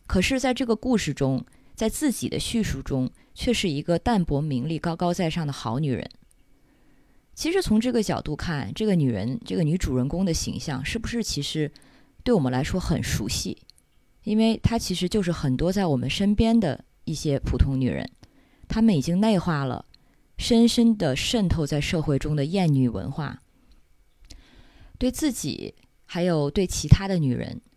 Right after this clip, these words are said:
都很容易产生男人一样的标准的评判和责难，但自己还不知道，还以为自己只是在努力做一个好女人。一个女人的德行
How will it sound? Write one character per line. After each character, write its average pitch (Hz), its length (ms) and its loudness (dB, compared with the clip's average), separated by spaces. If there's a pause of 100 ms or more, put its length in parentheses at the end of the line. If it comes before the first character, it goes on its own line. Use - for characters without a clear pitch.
(540)
都 269 200 0
很 196 160 2
容 147 200 0
易 208 40 0
产 151 260 0
生 151 280 -2
男 139 240 0
人 226 180 2
一 131 120 -2
样 139 160 0
的 135 80 -4
标 151 260 0
准 135 220 -2
的 127 100 -4
评 120 300 -6
判 143 200 -2
和 139 140 -2
责 - 300 -6
难， 151 240 -6 (960)
但 262 140 4
自 240 160 -4
己 147 100 -2
还 131 140 -4
不 - 120 0
知 170 160 -2
道， 165 240 -4
还 160 180 -2
以 175 120 2
为 127 160 2
自 196 240 -4
己 117 180 -6
只 - 160 -6
是 151 160 -6
在 165 140 0
努 143 220 0
力 151 120 0
做 156 200 0
一 135 80 0
个 151 80 -4
好 123 240 -2
女 143 160 0
人。 104 200 -4 (2250)
一 208 140 -2
个 311 100 0
女 247 160 4
人 139 240 0
的 165 360 0 (160)
德 160 200 2
行 127 300 -2